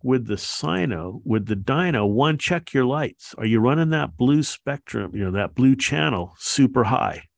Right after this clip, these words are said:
Turn it down. And the treatment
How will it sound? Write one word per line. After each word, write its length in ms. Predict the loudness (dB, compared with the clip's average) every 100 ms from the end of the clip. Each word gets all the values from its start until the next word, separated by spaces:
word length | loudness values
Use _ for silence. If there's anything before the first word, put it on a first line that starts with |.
| _
Turn 260 | -12 -8 -6
it 200 | -8 -10
down. 400 | -10 -8 -10 -16 _ _ _ _ _ -20 -20 -20 -20 -20 -20 _ _
And 300 | -2 -2 -4 -10 _ -20 _ -6
the 140 | -6
treatment 640 | -4 -2 0 0 -2 -4